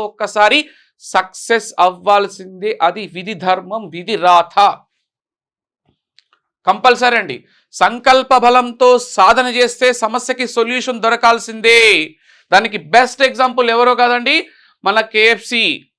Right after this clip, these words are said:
కేఎఫ్సీని స్థాపించినటువంటి కల్నల్ శాండర్స్ అండి. ఆయన ఆదర్శంగా తీసుకోండి. ఆయనే కాదండి, మహానుభావులందరూ కూడా ఒకేసారి ఊడి పడలేదండి. ఎంతో చిన్నప్పుడు పడరాని కష్టాలు పడ్డవారు పెద్దయ్యాక పట్టరాని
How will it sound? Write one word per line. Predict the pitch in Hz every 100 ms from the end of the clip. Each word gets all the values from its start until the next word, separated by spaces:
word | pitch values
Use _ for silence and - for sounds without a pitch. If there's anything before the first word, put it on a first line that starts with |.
| _ _
కేఎఫ్సీని | 202 214 220 226 220
స్థాపించినటువంటి | 214 208 208 202 214 202 202
కల్నల్ | 220 196 202 196
శాండర్స్ | 185 185 185 185
అండి. | 180 170
ఆయన | 170 165
ఆదర్శంగా | 170 165 170 160
తీసుకోండి. | 160 - 151
ఆయనే | 143 175 196
కాదండి, | 185 175 170 - _ -
మహానుభావులందరూ | 202 202 247 247 226 233 226 196 190 196 208 226 233 202
కూడా | 196 202 214 175 - _
ఒకేసారి | 196 196 226 196 208 202 190 156
ఊడి | 180 214 202
పడలేదండి. | 170 175 170 165 151 147 156 143 139
ఎంతో | 190 196 202
చిన్నప్పుడు | 196 175 185 185 - 196 247 - - -
పడరాని | 165 180 175 196 226 220 208
కష్టాలు | 170 - - 196 226
పడ్డవారు | 214 180 165 190 185 180 170 196
పెద్దయ్యాక | 196 180 156 220 190 190 170 - 190 -
పట్టరాని | 190 - 220 185 170 170